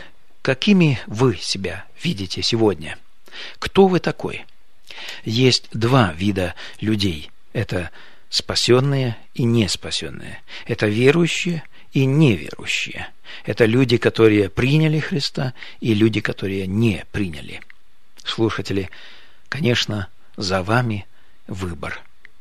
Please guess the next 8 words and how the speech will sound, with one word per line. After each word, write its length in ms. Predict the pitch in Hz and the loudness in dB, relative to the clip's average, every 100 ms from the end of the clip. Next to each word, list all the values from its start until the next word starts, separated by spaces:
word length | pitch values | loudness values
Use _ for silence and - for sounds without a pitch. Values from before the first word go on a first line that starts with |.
| - | -10
Однажды 640 | - 101 95 113 135 127 120 | -4 -2 4 6 6 4 2
апостол 580 | 104 - 135 143 - 131 | 2 6 6 6 4 2
Павел 420 | - 120 120 113 | 4 6 6 6
выбрал. 520 | 101 143 107 - - - - - - - - - | 6 6 6 -6 -8 -12 -14 -14 -14 -14 -14 -4
Однажды 580 | 110 127 175 156 147 151 | -2 4 6 8 8 8
и 40 | |
я 420 | 143 147 147 160 | 8 6 6 6
выбрал. 400 | 117 98 80 - | 6 2 -4 -10